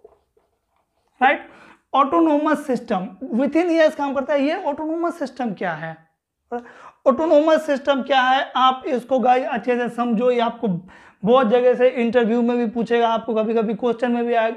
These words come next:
म-, एग्जाम अगर आप दे रहे हो तो वहाँ भी आपको क्वेश्चन आएगा इसे घुमा फिरा के। तो कंफ्यूज मत होना,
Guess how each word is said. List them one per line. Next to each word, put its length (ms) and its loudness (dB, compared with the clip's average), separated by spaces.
म-, 180 0
एग्जाम 480 -2
अगर 220 4
आप 120 4
दे 100 4
रहे 100 8
हो 80 0
तो 120 2
वहाँ 260 2
भी 100 0
आपको 280 2
क्वेश्चन 400 -2
आएगा 240 -2
इसे 220 -2
घुमा 280 -2
फिरा 240 -4
के। 140 -4
तो 160 -2
कंफ्यूज 480 -2
मत 180 0
होना, 280 2